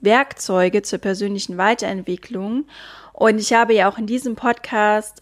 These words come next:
ein Interview geführt mit Coach Biggie von Biggies Lighthouse Coaching. Da gehen natürlich auf jeden Fall erstmal Grüße raus an dieser Stelle. Und ich habe auch schon andere Coachings gemacht,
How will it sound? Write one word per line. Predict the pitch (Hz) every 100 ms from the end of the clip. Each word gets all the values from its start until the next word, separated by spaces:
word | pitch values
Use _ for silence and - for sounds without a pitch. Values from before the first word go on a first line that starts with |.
| -
ein | 190 196 196 196 196 -
Interview | 240 247 214 214
geführt | 214 - 208 208 202
mit | 196 -
Coach | 190 190 -
Biggie | 262 262 208 214 254 311 _ _ - - _
von | - 208 202
Biggies | 196 208 214 202 214
Lighthouse | 214 - - 196 190
Coaching. | - 175 165 - 190 214 269 320 _ _ _ _
Da | 202
gehen | 185 214 208
natürlich | 196 214 202 196 -
auf | 185
jeden | 202 220 220
Fall | - 202 196
erstmal | 196 - 180 180
Grüße | - 285 - 208
raus | 170 170 220 -
an | - 196
dieser | 190 190
Stelle. | 190 - 175 180 226 339 - - - - - - - _ _ _ _ _
Und | 247 247 240
ich | 247 254
habe | 277 294 247
auch | 240 233
schon | - 240 226 -
andere | 226 262 254 226
Coachings | 247 247 247 226 220 -
gemacht, | 202 196 233 277